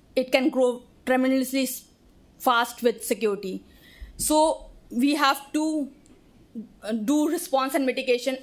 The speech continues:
and there will be a continuous improvement on that one. Now, uh, what we do when there's a threat, that, uh, it's the response where res-, uh,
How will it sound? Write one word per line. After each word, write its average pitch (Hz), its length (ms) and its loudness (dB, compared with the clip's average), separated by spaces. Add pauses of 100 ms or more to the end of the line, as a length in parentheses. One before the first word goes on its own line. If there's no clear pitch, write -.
(100)
and 233 400 -2
there 247 160 2
will 247 120 -2
be 254 80 0
a 254 60 2
continuous 226 500 -6
improvement 220 460 -6
on 180 160 -8
that 170 200 -8
one. 175 220 -10 (560)
Now, 302 400 0 (840)
uh, 226 400 0 (500)
what 294 300 2
we 302 160 -2
do 277 240 -2
when 269 300 0
there's 247 220 0
a 269 120 -4
threat, - 400 -4 (2000)
that, 240 260 -2
uh, 233 140 -2 (160)
it's 269 220 -4
the 320 140 4
response 285 720 0
where 269 380 0 (160)
res-, - 260 -8
uh, 240 220 0